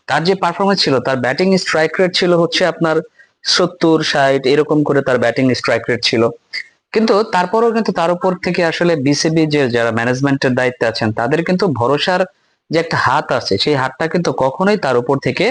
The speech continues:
বিসিবি সরায় নাই। তার কারণটা হচ্ছে, দেখেন, টপ টেন টি টোয়েন্টি যে একটা লিগ চলতেছে, আহ, সিরিজ বলতে পারেন, সেটা অস্ট্রেলিয়ার মাটিতে অনুষ্ঠিত হচ্ছে। সেখানে পাকিস্তান শাহিন খেলতেছে, মানে আমাদের যেমন বাংলাদেশ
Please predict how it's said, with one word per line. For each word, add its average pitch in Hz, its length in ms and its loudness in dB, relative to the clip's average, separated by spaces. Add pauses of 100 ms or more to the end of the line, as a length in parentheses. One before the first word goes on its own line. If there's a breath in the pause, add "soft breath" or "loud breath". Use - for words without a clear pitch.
(760)
বিসিবি 165 340 2
সরায় 131 380 0
নাই। 101 160 -4 (140)
তার 120 160 -2
কারণটা 208 320 -2
হচ্ছে, 202 280 0
দেখেন, 123 280 0
টপ 143 280 0
টেন 226 160 2
টি 220 160 0
টোয়েন্টি 196 360 2
যে 165 120 2
একটা 131 260 -2
লিগ 113 240 2
চলতেছে, 110 440 2 (640 loud breath)
আহ, 107 260 2
সিরিজ 120 420 0
বলতে 113 200 2
পারেন, 110 240 0
সেটা 113 200 -2
অস্ট্রেলিয়ার 127 480 0
মাটিতে 117 280 -2
অনুষ্ঠিত 113 380 0
হচ্ছে। 110 360 -2
সেখানে 107 420 -2
পাকিস্তান 107 560 -4 (160)
শাহিন 113 360 0
খেলতেছে, 104 460 0 (960)
মানে 131 200 0 (540 loud breath)
আমাদের 120 340 0
যেমন 120 240 0
বাংলাদেশ 110 420 0